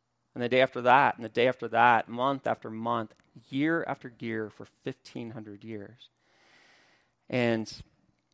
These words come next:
chances are my father was a high priest. One of my sons will be a high priest. And I, I not only have to sacrifice sins for the people, I have to sacrifice for my own sins because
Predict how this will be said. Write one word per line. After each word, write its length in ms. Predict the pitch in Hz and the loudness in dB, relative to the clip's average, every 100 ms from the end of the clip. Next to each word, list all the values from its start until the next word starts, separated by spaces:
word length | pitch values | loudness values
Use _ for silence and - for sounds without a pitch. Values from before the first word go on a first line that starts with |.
| _ _ | _ _
chances 440 | - 160 151 151 | -4 -4 -2 0
are 180 | 139 139 | 4 4
my 160 | 131 117 | 4 2
father 440 | - 143 147 151 | 8 10 10 8
was 140 | 135 117 | 0 -2
a 100 | 110 | 0
high 180 | 113 | -2
priest. 520 | 110 - 107 98 - 120 | -2 -8 -10 -10 -16 -8
One 180 | 123 | -4
of 40 | 143 | 0
my 140 | 123 | 0
sons 560 | - - 147 151 151 135 | -2 0 4 4 0 -4
will 120 | 123 | -8
be 140 | 113 | -4
a 80 | 107 | -4
high 180 | 104 214 | -4 -8
priest. 460 | - 107 101 - _ _ _ _ _ _ _ _ | -10 -14 -14 -18 _ _ _ _ _ _ _ _
And 160 | 131 127 | 0 4
I, 260 | 143 151 - _ - | 4 4 -2 _ -2
I 120 | 135 | 2
not 200 | 143 151 | 6 4
only 160 | 165 160 | 4 0
have 140 | 151 | -2
to 180 | 139 127 _ _ | -6 -12 _ _
sacrifice 540 | - 139 139 - 131 - | 2 2 2 2 0 0
sins 340 | - 143 139 | -4 -4 -4
for 180 | - 131 | -6 -10
the 80 | 113 | -10
people, 680 | - - - 117 107 127 143 _ - | -12 -14 -10 -8 -8 -12 _ _ -8
I 60 | |
have 100 | 139 | -8
to 60 | 151 | -10
sacrifice 760 | - 147 - - 147 143 - - _ _ | -2 -2 -2 -2 -2 -2 -14 -20 _ _
for 140 | _ 139 | _ -6
my 220 | 131 131 | -2 -2
own 160 | 165 240 | -4 -8
sins 480 | - 104 113 _ _ _ _ _ _ _ _ _ _ - | -14 -16 -18 _ _ _ _ _ _ _ _ _ _ -12
because 320 | 135 143 | -2 0